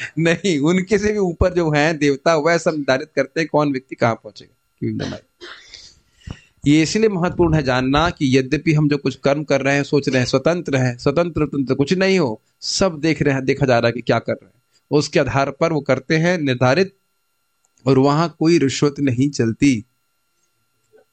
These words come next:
यहाँ पे होता है ना कि यहाँ posting, यहाँ अच्छी posting नहीं है,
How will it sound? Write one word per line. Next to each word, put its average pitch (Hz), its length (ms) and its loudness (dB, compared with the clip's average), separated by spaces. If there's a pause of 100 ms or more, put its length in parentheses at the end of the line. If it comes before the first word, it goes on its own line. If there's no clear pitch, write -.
यहाँ 123 200 0
पे 156 60 0
होता 151 160 0
है 240 40 -2
ना 262 100 2
कि 214 60 0
यहाँ 185 260 0
posting, 180 340 2
यहाँ 165 140 0
अच्छी 165 200 -4
posting 175 400 0
नहीं 190 160 2
है, 160 260 0